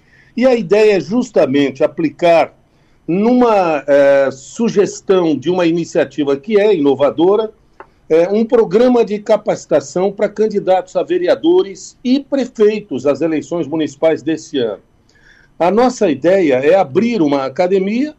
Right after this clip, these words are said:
não, eh, propriamente tomando como referência a minha experiência em mandato, mas uma experiência política do relacionamento, como você, como Adelor, como Enio,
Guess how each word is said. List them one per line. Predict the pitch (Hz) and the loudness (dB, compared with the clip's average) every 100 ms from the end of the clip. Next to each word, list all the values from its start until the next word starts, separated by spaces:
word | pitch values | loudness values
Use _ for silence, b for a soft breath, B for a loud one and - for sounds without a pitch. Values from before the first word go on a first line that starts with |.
| _ | _
não, | 151 170 185 208 233 214 160 | -4 -2 0 2 2 -2 -4
eh, | 139 143 | 0 2
propriamente | 143 180 185 180 147 147 160 156 147 | 2 0 0 2 0 2 -2 -4 -8
tomando | 147 139 151 147 | -4 0 0 0
como | 147 147 | -4 -6
referência | 135 147 143 123 139 135 139 117 _ - | -2 -4 -4 -8 -8 -8 -10 -10 _ -6
a | 147 | -2
minha | 151 220 226 147 | 0 0 0 -2
experiência | 131 160 135 147 170 - 143 131 - _ - | -2 -2 0 2 0 -2 -2 -2 -2 _ -2
em | 196 214 | 0 0
mandato, | 165 156 135 156 190 - _ _ _ _ - | 0 2 2 2 0 -2 _ _ _ _ -8
mas | 156 220 165 | -2 -2 -2
uma | 240 330 | -2 -2
experiência | 302 - 185 156 151 147 | -4 -2 -2 0 -4 -4
política | 151 214 196 196 208 240 262 175 | -8 -6 -8 -8 -10 -12 -8 -8
do | 123 196 202 | 0 0 2
relacionamento, | 185 160 - 160 131 151 175 | 2 0 0 -2 0 -2 -4
como | 185 190 | -4 -2
você, | 156 - - 170 170 | -2 -6 0 0 0
como | 143 143 | -4 -2
Adelor, | 139 123 117 160 147 | -2 -2 -2 -4 -2
como | 143 123 | -8 -12
Enio, | 123 160 165 131 | -10 -10 -10 -12